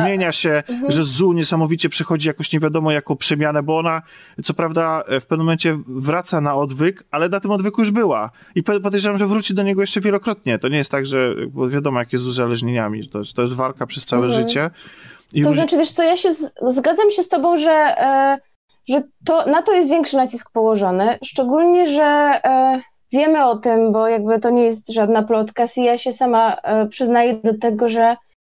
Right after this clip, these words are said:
Speaker 1: miała sama w swoim życiu duży problem z narkotykami, z alkoholem.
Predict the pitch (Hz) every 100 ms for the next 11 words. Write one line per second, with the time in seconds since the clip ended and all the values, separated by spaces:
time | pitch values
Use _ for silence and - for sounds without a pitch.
0 | _ - 247 262 285 285 285 330 320 247
1 | 254 262 254 247 226 262 254 262 214 226
2 | 220 226 233 220 226 220 233 226 220 220
3 | 214 202 196 220 214 180 170 196